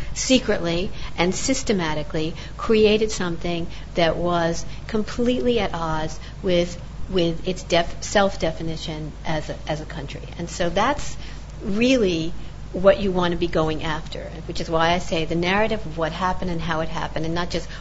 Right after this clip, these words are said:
one person told another person, but the institutional manner in which it happened is, is, I think, would be a very good idea. And, you know, I'm happy to, <laughs> I would be happy to settle for that because I don't think it would be settling,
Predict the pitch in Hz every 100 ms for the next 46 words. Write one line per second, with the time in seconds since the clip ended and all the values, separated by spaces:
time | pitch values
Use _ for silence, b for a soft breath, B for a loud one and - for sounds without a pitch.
0 | B 180 185 185 170 175 165 160 165 156
1 | 151 143 - - 156 156 151 147 147 B
2 | B 190 185 185 - - 131 - 131 147
3 | 147 B B - 156 151 143 143 - 156
4 | 156 151 - 160 156 156 160 - B B
5 | B - - 175 165 - - 170 165 -
6 | - - - 185 196 175 160 160 160 151
7 | 156 - - 185 170 170 202 165 156 160
8 | - 160 147 151 151 156 - - - 180
9 | 175 156 147 - 147 143 - - - -
10 | - - - 202 - - - - 214 214
11 | 196 196 202 202 196 170 - 175 180 185
12 | 165 160 165 170 175 180 190 170 147 -
13 | - 139 -